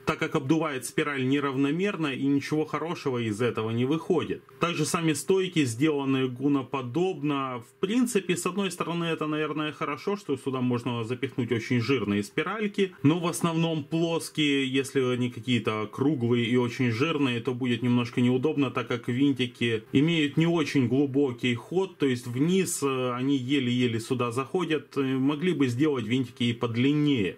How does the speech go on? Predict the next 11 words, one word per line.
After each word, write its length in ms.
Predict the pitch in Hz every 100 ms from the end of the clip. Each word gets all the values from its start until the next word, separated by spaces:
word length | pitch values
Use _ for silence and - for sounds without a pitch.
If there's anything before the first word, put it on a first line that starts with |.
| - -
Также 280 | 196 180
при 140 | 180 175
установке 520 | 175 180 175 - 143
спирали 480 | - 170 175 180 147
мне 180 | 147 147
не 120 | 151
очень 260 | 143 143
нравится, 480 | 139 147 143 127 139
что 380 | 123 - 147 139
данные 480 | 120 139 131 127 120
пластины 880 | 135 127 - 160 151 139 135 127